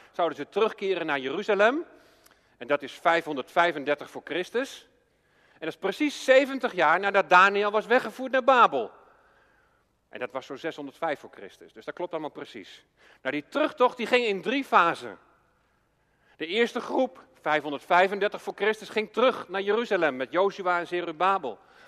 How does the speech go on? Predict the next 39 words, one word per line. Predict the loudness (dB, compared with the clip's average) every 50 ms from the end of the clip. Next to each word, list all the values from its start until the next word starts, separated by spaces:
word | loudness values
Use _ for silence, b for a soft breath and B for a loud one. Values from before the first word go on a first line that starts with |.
| b b b b
De | -10 -8
tweede | -2 2 4 4 4 2 -2
groep | -6 -4 -4 -4 -4 -6 -10
met | -10 -8 -8
onder | -6 -6 -4 -2 -2
andere | -2 -2 0 -2 -2 -2
Ezra | 0 0 0 0 0 0 0 0 0 -2 -6 -16 b b b b b b
in | b -16 -12
vierhonderdachtenvijftig. | -8 -6 -6 -6 -4 -6 -6 -4 -6 -6 -6 -6 0 2 2 2 2 0 -6 -14 -14 -14 -20 B B B B
En | B -2
dan | -2 -2
de | -2 0
derde | 2 2 4 4 2
groep, | -2 -6 -8 -10 -8 -6
en | -2
daar | 0 0 0
gaat | 0 0 0 0
het | 0
met | -4 -4
name | -4 -2 -2 -2 -4 -4
even | -6 -8 -8 -8 -8
om, | -6 -6 -6 -6 -8 -10 _ b b b b b b b b b
want | -10 -6
die | -6 -6
is | -6 -2
belangrijk | 0 0 2 2 2 0 0 0 -2
voor | -2 -6 -8
onze | -6 -6 -6 -6 -6 -4
berekening, | -2 0 0 0 0 0 -2 -4 -4 -6 -6 -10 B B B B B B
dat | B 0 0
is | 0 -2
de | -4 -8
groep | -6 -4 -4 -4 -4 -4 -4
met | -6 -4 -4
Nehemia | -4 -6 -2 2 2 2 2 0 -2 -2 0 2 2 0 0 -4 B B B
die | B -12 -10 -6
teruggingen | -4 -2 -2 -2 -2 -4 -4 -2 -2 -4 -4
in | -4 -8 -8
vierhonderdvijfenveertig | -8 -6 -2 0 0 2 0 0 -2 -2 0 2 4 4 4 2 0 -4 -6 -4 -2 -2 -2 0 0 -4 -4